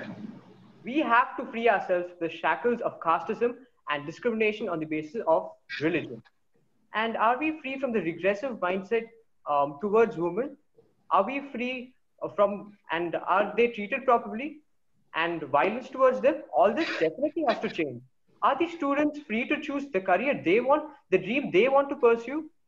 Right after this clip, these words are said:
the passion they want to do? And, uh, all this without reservation, like so many of the other panelists had also mentioned, without reservation, this is another problem. Is the government, uh, working without any corruption? Another question.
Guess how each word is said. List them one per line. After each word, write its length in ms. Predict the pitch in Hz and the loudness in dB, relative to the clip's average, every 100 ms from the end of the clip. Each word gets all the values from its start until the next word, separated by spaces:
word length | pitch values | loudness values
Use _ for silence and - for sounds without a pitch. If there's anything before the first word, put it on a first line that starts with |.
| _ - | _ -6
the 60 | |
passion 440 | 208 214 - 302 175 | 0 2 2 -2 2
they 180 | 226 | 2
want 240 | 302 302 294 | 4 4 2
to 60 | 220 | -2
do? 260 | 165 123 - _ _ _ - - - _ _ | -2 -4 -16 _ _ _ -12 -12 -12 _ _
And, 360 | 214 226 226 202 | -2 0 0 4
uh, 200 | 196 185 - - | 4 4 -4 0
all 240 | 156 220 240 | 2 2 -2
this 180 | 214 | -6
without 320 | 196 202 285 180 | -2 4 4 4
reservation, 600 | 190 269 262 247 285 285 | 2 2 0 -2 -4 0
like 260 | 185 180 | 0 0
so 160 | - 208 | -4 -4
many 200 | 208 220 | -2 -2
of 140 | 196 - | -2 -4
the 140 | 175 | -8
other 200 | 160 160 | -6 -4
panelists 420 | 165 151 170 180 | -2 -2 -2 -6
had 80 | 170 | 2
also 240 | 151 156 196 | 2 2 -2
mentioned, 320 | 131 123 175 | -8 -10 -10
without 300 | 170 240 196 | -2 0 0
reservation, 480 | 160 208 214 220 320 _ _ | -2 -4 -4 -6 -12 _ _
this 120 | 247 277 | -10 0
is 80 | 277 | 2
another 260 | 208 185 | 2 0
problem. 360 | 175 139 120 - - - _ _ _ - | 0 -2 -2 -12 -20 -20 _ _ _ -8
Is 160 | 180 185 | -6 -6
the 120 | 233 | 0
government, 680 | 208 220 214 240 233 220 - 143 | 2 2 2 2 2 -4 -10 -4
uh, 240 | 135 127 127 - | -2 -4 -8 -4
working 360 | 156 185 269 202 | 4 4 4 -4
without 320 | 160 208 220 | 0 2 0
any 200 | 220 233 | 0 -4
corruption? 520 | 233 180 202 - 285 - _ _ _ _ _ _ | 0 2 0 -4 -8 -10 _ _ _ _ _ _
Another 220 | 143 143 - | -4 -4 -2
question. 420 | 185 - 240 | 0 0 -2